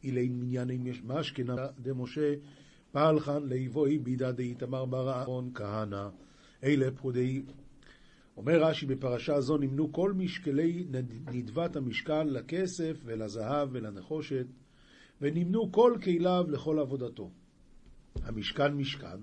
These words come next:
אומר רש"י, שני פעמים כתוב משכן. למה? רמז למקדש שנתמשכן בשני חורבנין על עוונותיהם של ישראל. אז למה המשכן משכן?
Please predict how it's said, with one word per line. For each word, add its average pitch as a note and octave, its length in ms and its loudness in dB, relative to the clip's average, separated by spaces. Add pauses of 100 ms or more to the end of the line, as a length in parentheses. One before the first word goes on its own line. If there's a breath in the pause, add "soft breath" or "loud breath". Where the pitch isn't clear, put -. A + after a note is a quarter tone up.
(960 loud breath)
אומר A#2+ 220 0
רש"י, D#3 320 4
שני C4 360 2
פעמים G3+ 640 2 (440)
כתוב D3 340 0
משכן. C3+ 480 -2
למה? D#3+ 440 -2 (120)
רמז G3+ 580 0
למקדש D3+ 600 0
שנתמשכן D3+ 920 -4
בשני F3 460 -4
חורבנין F#3+ 800 0 (460 loud breath)
על G#3+ 200 6
עוונותיהם D#3+ 680 0
של C#3 160 -8
ישראל. A2+ 460 -10 (1500 loud breath)
אז B2+ 200 2
למה E3 360 6
המשכן D3 680 2
משכן? A2 560 -6